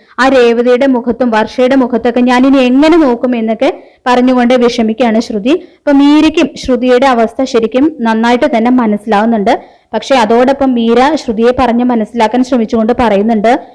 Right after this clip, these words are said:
"നീ ഇപ്പോ ശ്രുതിക്ക് നേ-, ഇങ്ങനെ ഒരു, ഏ, കാര്യം ചെയ്തപ്പോ ഇത്രമാത്രം വിഷമിക്കുന്നുണ്ട്.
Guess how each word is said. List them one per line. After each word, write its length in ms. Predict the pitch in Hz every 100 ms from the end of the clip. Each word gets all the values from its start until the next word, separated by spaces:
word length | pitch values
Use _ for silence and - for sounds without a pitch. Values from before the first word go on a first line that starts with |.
| _ _
"നീ 160 | 214 247
ഇപ്പോ 320 | 254 269 359
ശ്രുതിക്ക് 520 | - 254 254 247 285
നേ-, 120 | 277
ഇങ്ങനെ 520 | 240 240 240 240 269 302
ഒരു, 420 | 269 302 - - 247
ഏ, 120 | 240
കാര്യം 400 | 240 254 247 262
ചെയ്തപ്പോ 460 | 277 220 226 233 -
ഇത്രമാത്രം 640 | 214 - 294 269 233 262
വിഷമിക്കുന്നുണ്ട്. 800 | 247 240 208 208 226 226 208 233